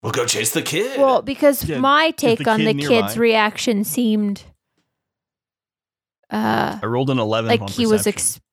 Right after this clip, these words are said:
Speaker 2: expecting us. Was shocked that, like, maybe it actually came to fruition. Like, somebody told him we would come, and he was like, <gasps> "They are here," and then walked away.
Speaker 1: Oh, do you think it's, uh,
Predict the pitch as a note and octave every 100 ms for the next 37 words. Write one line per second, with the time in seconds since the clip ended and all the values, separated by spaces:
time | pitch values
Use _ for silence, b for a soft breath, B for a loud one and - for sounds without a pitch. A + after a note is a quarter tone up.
0 | _ - G3 - G#3 - - - - -
1 | - _ _ _ _ _ _ _ _ _
2 | _ _ _ _ _ - G3+ - G#3+ G3
3 | - G3 G3+ F#3+ A3 G#3 G3 G3+ G3 F#3
4 | _ G#3 G#3 - A3 G#3 - G#3 G3 -
5 | G3 G3+ F#3 G3 G3 F3+ F3+ - G#3 G3+
6 | G3 G#3 G3+ G3+ G3+ G3+ F#3+ - A3+ A#3
7 | G#3+ G#3+ G#3+ G3+ G#3 G#3 B C#4+ B3+ _
8 | - G#3 G#3+ F#3 G3+ F3 - _ _ _
9 | - G#3 G3+ - G#3 - G3+ - G#3+ -
10 | G#2 G2 A#2+ A2+ G2 - G#2 F2+ -